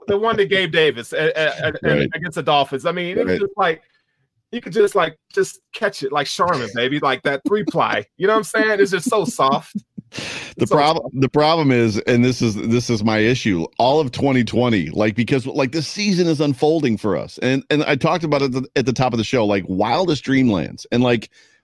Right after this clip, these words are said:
Speaker 2: Overreaction Podcast fans are familiar with that phrase. And then, like I said, they chirp it back to me. But the thought of Josh Allen getting hurt kept me up at night. It was like, like, I'm not, I love you, Matt,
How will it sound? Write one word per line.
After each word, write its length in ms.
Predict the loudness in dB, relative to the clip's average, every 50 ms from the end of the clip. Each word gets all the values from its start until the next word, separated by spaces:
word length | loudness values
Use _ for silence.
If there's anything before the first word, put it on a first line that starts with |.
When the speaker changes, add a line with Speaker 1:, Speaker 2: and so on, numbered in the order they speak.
| _ 0
Speaker 2:
Overreaction 640 | 2 4 4 4 4 4 4 2 2 2 0 0
Podcast 520 | 2 2 2 2 2 0 0 0 0 0 -2
fans 420 | -2 0 0 0 0 0 -2 -4 -4 _ 0
are 140 | 0 0
familiar 640 | 0 -2 -2 0 2 4 4 4 4 4 4 4 4 4
with 200 | 2 2 2 2
that 220 | 2 0 0 0
phrase. 400 | 0 0 2 2 0 -2 -4 -4
And 140 | -2 0 0 2
then, 60 | 2
like 140 | 0 0 -2
I 40 |
said, 140 | -2 -2 0
they 100 | 0 0
chirp 220 | 0 -2 -2 -2 0
it 120 | 0 0
back 220 | 0 0 0 0
to 100 | -2 -2
me. 220 | -2 -2 -2 -6 -10 _ _ _ _ _ _ _ _ _ _ _ _ _
But 140 | -2 0 0
the 80 | 0 0
thought 280 | 0 2 2 2 4 2
of 100 | 2 2
Josh 320 | 2 2 2 2 0 0
Allen 200 | 2 2 2 2 2
getting 220 | 0 0 -2 -2
hurt 400 | -2 0 0 0 0 0 -4 -8 _ _ _ _ _ _ _ _ _ _ -6
kept 220 | -2 -2 0 2
me 120 | 2 4 4
up 200 | 4 2 0 -2
at 100 | -2 0
night. 300 | 0 0 0 0 -2 _ -2
It 40 | 0
was 160 | 2 2 2
like, 320 | 2 2 2 0 -2 -6 -16 _ _ _ _ _ _ _ _ _ _ _ _ _ _ _ _ _ _ _ -8 -2
like, 280 | 0 0 0 0 -2 -6 _ _ -20 -20 _ _ 0
I'm 100 | 2 2
not, 200 | 2 2 2 -2 _ _ _ -14 -14 _ _ _ 0
I 60 | 2
love 180 | 2 4 4 4
you, 120 | 4 4
Matt, 300 | 4 4 4 2 0 -2